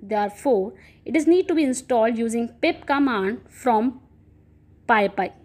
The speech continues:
to, to install Pandas. Open a command prompt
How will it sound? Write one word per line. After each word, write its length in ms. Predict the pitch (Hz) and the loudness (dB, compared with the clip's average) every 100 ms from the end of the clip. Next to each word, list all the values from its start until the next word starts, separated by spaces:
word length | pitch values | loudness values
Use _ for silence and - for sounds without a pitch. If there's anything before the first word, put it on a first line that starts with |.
| _ _ _ _ _ _ _ _ _ _ | _ _ _ _ _ _ _ _ _ _
to, 140 | 285 240 - _ - - - - - - | -2 -2 -8 _ -20 -20 -20 -20 -20 -2
to 240 | 285 294 | 0 0
install 580 | - 254 254 254 233 294 - | 0 -2 2 4 4 0 -4
Pandas. 520 | 240 208 180 - - - - - - _ _ _ _ _ | -2 0 -2 -6 -12 -20 -20 -20 -20 _ _ _ _ _
Open 220 | 302 370 480 | 0 0 -2
a 40 | - | 2
command 500 | 285 294 269 285 294 | 2 4 2 0 -2
prompt 400 | 220 190 233 | -2 -2 -6